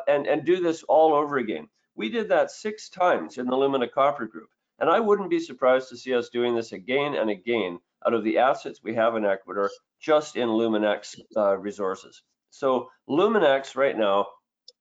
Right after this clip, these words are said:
as Leo and, and Scott said, it's just pregnant with opportunity, multiple chances here to make a, a, a single or double or triple or even a home run discovery,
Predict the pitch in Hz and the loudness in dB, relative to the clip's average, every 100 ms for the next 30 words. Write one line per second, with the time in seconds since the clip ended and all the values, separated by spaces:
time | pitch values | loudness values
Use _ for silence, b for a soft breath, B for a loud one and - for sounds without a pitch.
0 | _ - 113 107 139 156 135 117 104 110 | _ -12 -10 -4 0 2 4 2 0 -2
1 | 110 - 110 82 104 104 - - - 160 | -2 0 0 0 -2 -4 -4 -10 -4 -4
2 | 151 _ - 170 180 151 110 117 113 107 | -4 _ -4 0 0 0 -2 -2 0 0
3 | 104 90 104 95 92 98 98 _ _ - | -2 -10 -8 -8 -8 -10 -12 _ _ -8
4 | 113 160 208 190 151 131 107 123 117 - | 0 2 2 -2 -4 -4 -2 -2 -2 -4
5 | 113 107 117 110 107 104 - 92 90 b | -10 -6 -4 -2 -2 -2 -2 -6 -8 b
6 | b _ 110 98 - 95 - 151 160 143 | b _ -4 -2 -4 -8 -4 -2 0 0
7 | 113 95 107 123 123 120 90 - 113 113 | 0 0 0 2 2 0 -2 -4 -6 -2
8 | 107 110 131 120 87 - 127 131 107 95 | -2 -2 -2 -2 -2 -2 -2 0 0 -2
9 | 101 - _ 104 - - 107 95 80 80 | -4 -12 _ -12 -8 -2 0 0 -6 -10